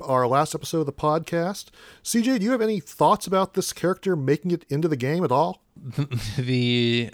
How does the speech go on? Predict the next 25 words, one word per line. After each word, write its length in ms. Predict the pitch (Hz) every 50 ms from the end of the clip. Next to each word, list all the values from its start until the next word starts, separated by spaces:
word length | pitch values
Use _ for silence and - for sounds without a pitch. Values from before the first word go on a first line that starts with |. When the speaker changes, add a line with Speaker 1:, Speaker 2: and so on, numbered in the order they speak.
| - _
Speaker 2:
presentation 680 | - - 151 139 127 - 165 175 165 - - 120 110
where 360 | 107 107 107 107 107 107 104
Byleth 460 | 101 - 113 113 110 110 107 101 - -
was 220 | - 107 98 98
announced 640 | 95 92 110 110 110 113 110 107 107 101 - -
was 140 | 107 104 98 104
at, 200 | 101 104 95 95
I 60 | 107
think, 220 | - - 120 104
six 260 | - - 110 - -
thirty 420 | - - 107 104 104 101 104 98 98
in 100 | 98 98
the 60 | 104
morning, 540 | 101 101 104 104 104 101 101 101 98 95 101
uh, 420 | - 101 98 98 95 95 92 92 120
Speaker 1:
<laughs> 420 | - 107 - - 131 - - 143
Speaker 2:
Pacific 420 | - - - - 160 147 131 135 -
time, 260 | - 120 110 110 101
so 160 | - - 117
I 120 | 117 123 117
<laughs> 60 | 135
didn't 280 | - - - - 151 127
catch 340 | - - - 127 123 - 135
it 100 | 117 117
live. 460 | 117 113 110 110 110 107 107 104